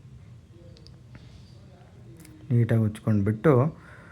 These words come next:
ಹಂಚನ್ನು ಕಾಯಕ್ಕಿಟ್ಟಿರ್ಬೇಕು. ನೀವು ಜ-, ರೊಟ್ಟಿನ ಉಜ್ಜಕ್ಕೆ ಸ್ಟಾರ್ಟ್ ಮಾಡ್ತೀರಲ್ಲ, ಆವಾಗಲೇ ಹಂಚು ಕಾಯಕ್ಕಿಟ್ಟು, ಆ, ಚ-, ರೊಟ್ಟಿಗಳು ಉಚ್ಕೋಬೇಕು. ಇವು ಚಪಾತಿ ಹೆಂಗೆ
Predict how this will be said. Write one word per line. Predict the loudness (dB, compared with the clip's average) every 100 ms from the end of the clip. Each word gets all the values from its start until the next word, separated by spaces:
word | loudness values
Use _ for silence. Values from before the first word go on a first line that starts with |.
| -20 -20 -6 4
ಹಂಚನ್ನು | 6 6 6 6
ಕಾಯಕ್ಕಿಟ್ಟಿರ್ಬೇಕು. | 6 4 4 4 4 2 2 4
ನೀವು | 6 6
ಜ-, | 4 0 -4
ರೊಟ್ಟಿನ | 2 4 4 4 6 6 6 6 4 4
ಉಜ್ಜಕ್ಕೆ | 2 2 2
ಸ್ಟಾರ್ಟ್ | 4 4 6
ಮಾಡ್ತೀರಲ್ಲ, | 4 4 4 6
ಆವಾಗಲೇ | 6 6 6
ಹಂಚು | 4 4
ಕಾಯಕ್ಕಿಟ್ಟು, | 2 4 2 -2 0 0
ಆ, | 0 -4 -18 -20 -16 -2 2 4 4 2 0
ಚ-, | -4 -6 -2 2
ರೊಟ್ಟಿಗಳು | 2 4 4 4
ಉಚ್ಕೋಬೇಕು. | 4 2 2 0 -4 -10 -20 -20 -20 -20 -20 -20 -20 -20 -20 -20 -2
ಇವು | 2
ಚಪಾತಿ | 4 4 4 4 4
ಹೆಂಗೆ | 4 4 4 2 -6 -20